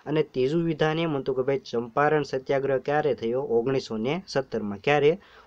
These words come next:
ઓગણીસો ને સત્તરમાં. વિદ્યાર્થી મિત્રો, આ પાઠમાં તમારે ખાસ જે સાલ છે, વર્ષ, એ તમારે યાદ રાખવા પડશે, કારણ કે પૂછાય છે.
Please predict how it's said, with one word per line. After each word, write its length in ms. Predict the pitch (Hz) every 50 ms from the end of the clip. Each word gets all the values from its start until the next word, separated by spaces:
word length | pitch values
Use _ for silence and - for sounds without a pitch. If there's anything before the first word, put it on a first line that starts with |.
| _
ઓગણીસો 420 | 127 135 147 151 147 135 - - 123
ને 100 | 131 131
સત્તરમાં. 540 | - 151 - - 135 117 113 104 98 95 - - - - _ -
વિદ્યાર્થી 320 | 123 120 147 160 151 160 170
મિત્રો, 260 | 170 170 170 170 165
આ 200 | - 131 139 143
પાઠમાં 540 | 143 - 151 156 151 - 147 131 135 143 -
તમારે 340 | 139 127 131 135 143 147
ખાસ 460 | 139 - - - 131 135 127 107 - - _ _ _ _ - - - - _ - - - _ -
જે 120 | - 135
સાલ 480 | 123 - - 135 123 131 143 147 151 147
છે, 220 | 143 - 175 147
વર્ષ, 440 | 131 117 113 123 131 120 113 - - - - _ _
એ 80 | 135 131
તમારે 320 | 131 131 135 135 135 131
યાદ 260 | 123 131 135 139 135
રાખવા 280 | 131 135 135 - 143 135
પડશે, 340 | 127 135 135 - - 151 131
કારણ 200 | - 123 123 123
કે 160 | 117 135 143
પૂછાય 460 | 139 - - 151 143 - 135 120 110
છે. 180 | 107 107 101